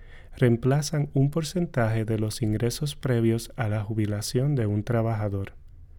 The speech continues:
La cantidad de su salario promedio que los beneficios por jubilación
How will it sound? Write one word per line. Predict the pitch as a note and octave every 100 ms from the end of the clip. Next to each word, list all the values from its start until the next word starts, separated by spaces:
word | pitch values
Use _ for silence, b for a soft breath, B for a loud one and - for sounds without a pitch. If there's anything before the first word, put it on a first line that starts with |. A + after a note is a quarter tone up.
| b b b b b
La | B2+ A2+ G#2
cantidad | A2 G#2 G#2+ G#2+ B2
de | A2+
su | - - A#2
salario | - C3+ B2 C3+ C3+
promedio | D3 C#3 G#2 G#2 G2+
que | A#2+
los | G2+ G2+
beneficios | A2+ G2+ G2+ - A2+ B2 G#2+
por | - A2
jubilación | G#2+ B2+ C3+ C#3 - A2 G2+